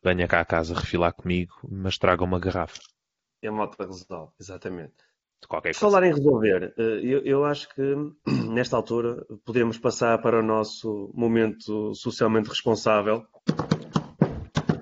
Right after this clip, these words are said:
Speaker 1: Pá, pum, pum, isso.
Speaker 2: Tasco em tasco. Depois eu meto um
Speaker 1: Introduzir efeito sonoro.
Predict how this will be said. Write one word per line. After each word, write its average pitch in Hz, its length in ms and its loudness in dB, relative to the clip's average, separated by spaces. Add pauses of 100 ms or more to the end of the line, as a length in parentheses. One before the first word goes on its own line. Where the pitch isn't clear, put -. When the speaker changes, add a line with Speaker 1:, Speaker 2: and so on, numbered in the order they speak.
(360)
Speaker 1:
Pá, - 140 4
pum, 101 220 -6
pum, 98 280 -4 (560)
isso. 95 220 -4
Speaker 2:
Tasco 131 320 2
em - 60 -14
tasco. - 200 -8 (160)
Depois 165 220 4
eu 220 60 4
meto - 60 6
um 123 40 4
Speaker 1:
Introduzir 113 300 4
efeito 101 400 2
sonoro. 92 440 -2